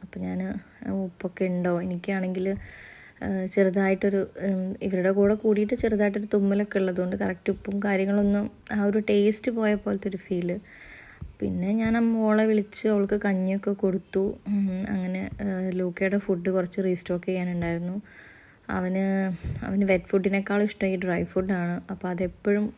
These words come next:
ഏഹ്, സ്റ്റോക്കായിട്ടില്ലെങ്കിൽ എനിക്ക് ആകെ ഒരു ടെൻഷനാണ്. കുറച്ചൊന്ന് തീരുമ്പോഴേക്കും എനിക്ക് പെട്ടെന്ന് അത് വാങ്ങിച്ച് സ്റ്റോർ ചെയ്ത് വെക്കണം. അപ്പോൾ, ആ,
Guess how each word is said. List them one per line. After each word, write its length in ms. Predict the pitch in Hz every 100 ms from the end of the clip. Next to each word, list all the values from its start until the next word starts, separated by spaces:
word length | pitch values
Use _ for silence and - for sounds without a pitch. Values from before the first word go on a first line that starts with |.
| -
ഏഹ്, 180 | 208 185
സ്റ്റോക്കായിട്ടില്ലെങ്കിൽ 920 | 185 - 185 185 185 180 180 180 196
എനിക്ക് 260 | 196 180 190
ആകെ 260 | 180 175 180
ഒരു 60 |
ടെൻഷനാണ്. 560 | 180 175 170 - 185 180
കുറച്ചൊന്ന് 440 | 196 214 254 240 226
തീരുമ്പോഴേക്കും 520 | 214 202 196 202 208
എനിക്ക് 200 | 202 196
പെട്ടെന്ന് 380 | 190 - 196 208
അത് 120 | 196
വാങ്ങിച്ച് 460 | 196 185 185 196 202
സ്റ്റോർ 380 | - 185 175
ചെയ്ത് 220 | 180 175 175
വെക്കണം. 360 | 170 175 196 - - - - - - - - - - -
അപ്പോൾ, 320 | - 175 196 202
ആ, 140 | -